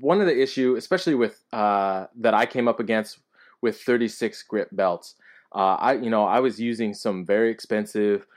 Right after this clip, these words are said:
really nice belts, but they would have, they would do this thing, uh, that's commonly referred to as glazing over. So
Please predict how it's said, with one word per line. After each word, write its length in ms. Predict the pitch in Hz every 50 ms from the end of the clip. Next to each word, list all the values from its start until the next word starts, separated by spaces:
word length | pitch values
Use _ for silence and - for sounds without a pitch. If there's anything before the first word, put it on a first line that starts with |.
| _ _ _ -
really 360 | 95 98 127 170 185 156 113
nice 520 | 104 107 110 113 107 104 104 - - - _ _ _ _ _ _
belts, 500 | - 123 120 123 104 95 92 - - - _ _ _ _ _
but 260 | - 113 104 104 - _ _ -
they 120 | 131 135
would 140 | 143 147 127
have, 480 | 110 - 139 135 135 131 117 - - _ _ _ _
they 140 | - 135 147
would 100 | 156 156
do 140 | 147 170 165
this 140 | 147 139 -
thing, 360 | - 180 175 156 131 117 - _ _ - - _ _ _ -
uh, 260 | 135 123 110 107 104 98
that's 200 | 104 107 - -
commonly 260 | 127 123 120 120 117
referred 340 | 110 104 - - 120 113 -
to 120 | 120 110
as 120 | 98 90
glazing 640 | 87 _ - - 107 117 123 127 113 117 117 107 - -
over. 380 | - 104 104 90 85 80 82 - _ _ - - - - - _
So 460 | - - 131 117 110 104 101 -